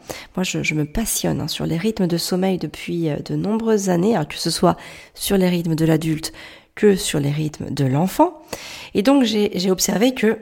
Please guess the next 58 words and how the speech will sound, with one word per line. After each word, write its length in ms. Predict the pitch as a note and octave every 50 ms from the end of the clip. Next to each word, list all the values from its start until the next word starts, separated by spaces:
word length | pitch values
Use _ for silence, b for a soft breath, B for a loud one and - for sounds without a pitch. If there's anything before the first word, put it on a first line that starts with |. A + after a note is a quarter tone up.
| - -
<clears throat> 160 | B3 A#3+ G#3+
j'avais 260 | G3 G3 G#3 G3+ G#3+ G#3
besoin 480 | A3+ A3 G3+ G#3+ A#3 C4+ - - - -
<clears throat> 920 | D4 D#4 C#4+ B3 G3+ E3 D3 - - - - - - - - - - -
de 120 | F3 G3+ G3+
dormir 460 | E3+ F3 D#3 E3 F#3+ A3 A#3+ B3+ A3+ -
entre 280 | F3+ F3 - - - -
sept 240 | - - - - A3
heures 80 | G#3+
et 80 | F#3+ E3
sept 220 | - - E3 -
heures 100 | F3 E3
et 60 | E3+
demie 160 | E3+ F#3 G3+ -
par 200 | E3 C#3+ C#3 C3+
nuit. 240 | C#3+ D#3 G3+ D4 G#4 - B B B B B B B B
Et 60 | F3
surtout, 260 | - F3+ - C4+ C#4+
j'ai 80 | A#3+ F3+
observé 320 | D#3+ - - E3 G#3 B3
que 100 | - -
pour 200 | - - E3+ -
dormir 420 | - F3+ G3 G3 G#3 G#3+ G3+ F#3 G#3 B B B B B B B
sept 220 | - - - -
heures 100 | F3+ E3+
ou 60 | D#3 D#3
sept 180 | - - -
heures 80 | G3 F3+
et 40 | F3
demie 140 | F3+ E3+
par 180 | D#3+ D#3 D#3 D3
nuit, 220 | D#3 F#3+ A#3 C4 B3+
il 100 | G#3+ G3
me 100 | F3+ F3
fallait 300 | F3 - - F#3+ A#3 A#3+ -
une 220 | G#3 G#3 G#3+ A#3
heure 80 | A#3+ A#3
de 100 | A#3 A3
plus. 560 | - - - - - - - - - - _ _ B B B B B B B B
Parce 180 | - E3+ - -
qu'il 140 | - F3+
va 100 | F3+ E3+
y 80 | E3 D#3+
avoir 180 | D#3 D3 D3 -
la 100 | D#3+ D#3+
phase 260 | - - F3 E3+ E3
d'endormissement 500 | E3 D#3 E3 E3 E3 E3 D#3 - E3+ E3
le 100 | E3 E3
soir, 280 | - - - C4 D4+ D#4+
il 120 | D4+ A#3 G3
va 100 | - E3+
y 120 | E3+ E3+
avoir 360 | E3+ E3 F3 F3 F3 F3+ - B B B B B B B B
les 100 | F3+ E3+
réveils 300 | E3 F3 E3 F3+ E3+ -
brefs 400 | D3+ E3 E3 F3+ F3+ - - -
la 160 | F3 F3 F3
nuit, 300 | G3 A3+ C4+ D4+ F#4